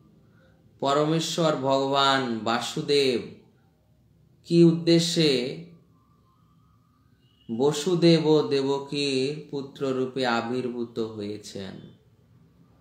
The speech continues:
চতুর্থ প্রশ্ন ছিল যে ভগবানের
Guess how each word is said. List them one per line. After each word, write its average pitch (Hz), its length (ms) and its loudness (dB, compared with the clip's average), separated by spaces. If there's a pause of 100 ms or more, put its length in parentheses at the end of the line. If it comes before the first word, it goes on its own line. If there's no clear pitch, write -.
(2750)
চতুর্থ 170 540 -4
প্রশ্ন 147 560 -4
ছিল 127 360 -4 (1200)
যে 113 120 -2
ভগবানের 139 920 -2